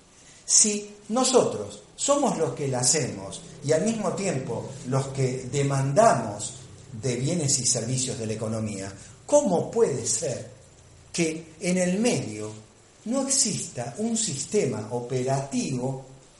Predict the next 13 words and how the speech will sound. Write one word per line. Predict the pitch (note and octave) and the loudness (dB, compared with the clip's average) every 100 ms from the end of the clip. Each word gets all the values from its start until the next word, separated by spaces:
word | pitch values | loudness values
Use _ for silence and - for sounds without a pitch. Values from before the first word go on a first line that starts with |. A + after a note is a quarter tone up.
| - - | -20 -14
que | - E3 E3+ E3+ - - - - - - - - | -6 -4 -4 -10 -18 -20 -20 -20 -20 -20 -20 -8
facilite | E3 D3 - E3 G#3+ C4 D#3 B2 A2+ A2 - - - - - | -4 0 0 0 -2 -2 -2 -6 -8 -10 -16 -20 -20 -20 -14
este, | D3 C#3 - C#3 | -6 -6 -4 -6
eh, | C#3+ - - - A2 G#2 - - | -6 -8 -16 -20 -20 -20 -18 -8
este | C3+ D#3 | -8 -4
fluir | C3 - D#3 E3 G3+ A3 - - - | -4 -2 0 0 0 -2 -6 -16 -10
de | C3 C3 | 0 2
bienes | D3 C#3 C3 | 2 0 0
y | B2 | 0
servicios | B2+ A#2 A#2 G#2+ A2 G2+ - - - | -2 -2 -6 -8 -8 -10 -14 -16 -10
entre | B2 B2+ B2 B2 | -4 -2 -2 -4
productores | C3 C3 C3 C3 F#3 G#3+ A3 - - - - | -4 -2 -4 -4 -2 -2 -4 -8 -10 -16 -8
y, | C3 E3 | -6 -6